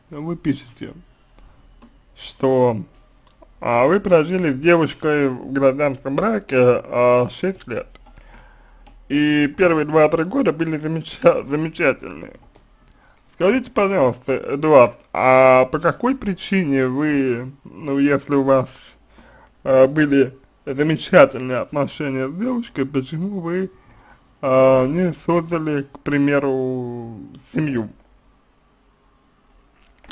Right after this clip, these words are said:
Вы же не заключили брак,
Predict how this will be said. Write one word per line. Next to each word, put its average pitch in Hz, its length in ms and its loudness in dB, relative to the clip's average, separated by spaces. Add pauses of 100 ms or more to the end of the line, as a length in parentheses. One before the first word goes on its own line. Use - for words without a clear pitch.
Вы 131 160 -2
же 117 360 -2 (1600)
не 127 260 -2
заключили 139 480 -2
брак, 143 420 0